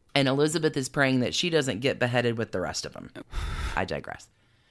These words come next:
So Dad, Guilford, Jane, all axed. And Robert gets a reprieve. Amy's family, her influence, her love for him,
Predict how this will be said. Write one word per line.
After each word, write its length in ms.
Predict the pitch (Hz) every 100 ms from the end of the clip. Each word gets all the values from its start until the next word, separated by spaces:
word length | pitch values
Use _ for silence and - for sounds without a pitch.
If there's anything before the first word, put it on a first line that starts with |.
| _ _ _
So 180 | - 190
Dad, 680 | 170 214 214 220 233 233 220 _ 143
Guilford, 640 | 131 175 170 - 165 156 131
Jane, 600 | 135 139 120 107 107 117 _ _ _
all 280 | 131 123 107
axed. 440 | 76 - - - - _ _ _ _ _ -
And 160 | 151
Robert 420 | 147 196 339 311 -
gets 240 | 185 -
a 40 |
reprieve. 640 | 180 165 - 214 196 - - _ _ -
Amy's 480 | 151 180 226 262 254
family, 540 | 196 165 151 151 208 _ _ _ _
her 260 | - 180 208
influence, 720 | 180 170 - 147 139 175 -
her 160 | 160 139
love 280 | 135 131
for 240 | 139 190 202
him, 420 | 165 127 120 143